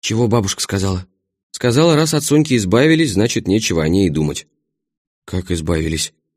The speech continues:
побелела Любка. «В смысле уволили», — торопливо пояснила я и решила поскорее отвлечь её от пагубных мыслей. Кстати, выяснилось, Витька наш не совсем отстойный. Шашни завёл с домработницей,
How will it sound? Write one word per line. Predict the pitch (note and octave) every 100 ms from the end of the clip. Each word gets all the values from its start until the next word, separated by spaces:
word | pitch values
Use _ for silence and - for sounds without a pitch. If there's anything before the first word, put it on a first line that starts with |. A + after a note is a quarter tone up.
| _ _ -
побелела | D2+ D2+ D2 D2
Любка. | D2 C#2+ D#2 - _ _ _ _ _ _ -
«В |
смысле | - C3+ C#3+
уволили», — | C#3 C3+ A#2 D#2+ D#2 D#2 _ _ _ _
торопливо | F2 D#2+ F2 F2+
пояснила | D#2 E2 - E2+ D#2
я | D#2+ A2+ A2 - -
и | G#2
решила | A2 - D#3
поскорее | - A2+ - G#2+ B2+
отвлечь | - F#2 F#2 G#2+ -
её | F#2 D#2+
от | -
пагубных | F2 E2+ F2+ E2+
мыслей. | D#2 - - _ _ _ _ _ _
Кстати, | - - F3+ F3+
выяснилось, | E3 E3+ E3 D#3 D3+
Витька | A#2 B2+ D#3 -
наш | A2+ G#2 - -
не | C3+
совсем | C#3+ C3 - G#2
отстойный. | C3 - F2+ D#2 D#3 _ _ _
Шашни | - - F#3 F#3
завёл | C3+ B2+ A#2 G#2
с |
домработницей, | G2 G#2+ A2 B2+ A#2+ E2+ D#2+ D#2